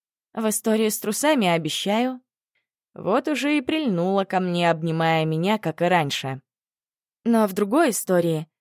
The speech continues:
требую разборок прямо сейчас». Я с ней точно свихнусь. Опять начинается. «Что ещё? Платье не того размера». Ну, мало ли, вдруг ошибся. В первый раз такую вещь в своей жизни купил.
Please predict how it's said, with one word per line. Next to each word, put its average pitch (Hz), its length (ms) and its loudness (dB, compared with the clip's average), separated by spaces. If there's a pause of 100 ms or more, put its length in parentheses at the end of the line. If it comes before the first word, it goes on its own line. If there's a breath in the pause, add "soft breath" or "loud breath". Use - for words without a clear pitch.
(220)
требую 208 400 4
разборок 208 580 2
прямо 202 300 0
сейчас». - 640 -2 (800)
Я 185 240 0
с - 140 -6
ней 160 160 -4
точно - 340 -8
свихнусь. - 640 -10 (320)
Опять 170 480 -2
начинается. 135 840 -6 (640)
«Что 170 320 2
ещё? 139 400 -4 (380)
Платье 185 420 4
не 151 120 -2
того 147 280 2
размера». 147 560 -2 (480)
Ну, 147 240 -8
мало 160 380 2
ли, 147 120 -4
вдруг 156 300 -2
ошибся. 170 640 -6 (320)
В - 120 -20
первый 247 400 2
раз 208 280 2
такую 226 380 0
вещь 175 280 0
в - 40 -8
своей 170 320 2
жизни 160 380 -4
купил. 147 540 -4